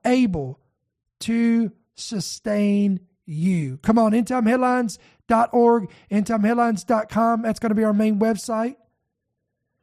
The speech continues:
main landing page. Listen, if you're, if you're here today and you recognize that you've not made that decision, you're not fully surrendered,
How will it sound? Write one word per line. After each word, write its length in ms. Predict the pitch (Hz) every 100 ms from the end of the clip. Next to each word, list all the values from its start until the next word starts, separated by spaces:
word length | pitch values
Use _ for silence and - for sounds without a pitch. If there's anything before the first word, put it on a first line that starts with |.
| _ - 196 - 233 226 220 214 208
main 320 | 208 220 247
landing 420 | 247 254 247 202
page. 380 | 165 180 147 143
Listen, 320 | 196 233 -
if 140 | 214 208
you're, 100 | 247
if 480 | 214 - - - -
you're 120 | 240
here 160 | 214 277
today 480 | 277 269 226 226 214 _ _ _ _ _ _ _ _ -
and 380 | 208 214 208
you 480 | 185 202 247 269 262
recognize 760 | 208 233 285 302 269 247 226 220
that 220 | 233 -
you've 160 | 240 240
not 240 | 262 254
made 240 | 233 254 214
that 180 | 240 240
decision, 500 | 190 254 262 247 226
you're 80 |
not 140 | 240 190
fully 180 | 254 247
surrendered, 520 | - 254 262 240